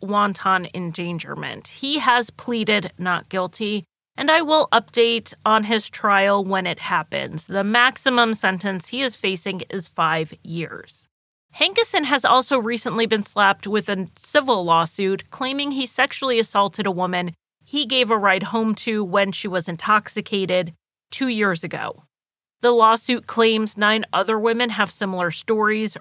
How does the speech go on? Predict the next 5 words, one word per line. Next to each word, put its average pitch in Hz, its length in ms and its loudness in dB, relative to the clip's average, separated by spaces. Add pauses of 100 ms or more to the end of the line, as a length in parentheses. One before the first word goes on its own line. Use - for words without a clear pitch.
ranging 202 500 -2
from 185 440 0 (160)
unwanted 233 520 4
sexual 190 460 -2
advances 226 760 2